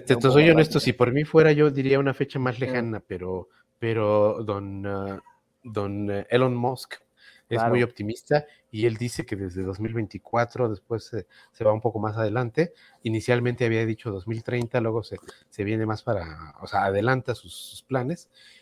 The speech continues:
Speaker 1: Yo creo que todavía está, le faltan muchas pruebas para poder, este,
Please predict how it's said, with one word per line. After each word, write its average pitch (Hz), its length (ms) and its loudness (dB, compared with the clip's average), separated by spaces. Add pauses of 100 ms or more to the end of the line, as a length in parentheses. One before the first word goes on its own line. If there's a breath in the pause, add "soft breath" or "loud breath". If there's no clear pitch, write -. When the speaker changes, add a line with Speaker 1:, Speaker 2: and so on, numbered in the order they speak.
(200 soft breath)
Speaker 1:
Yo 131 320 4
creo 139 280 4
que 120 100 -6
todavía 127 340 4
está, 123 340 -2
le 98 160 -6
faltan 117 400 -2
muchas 110 300 -10
pruebas 107 380 -4
para 87 200 -8
poder, 87 320 -14
este, - 420 -18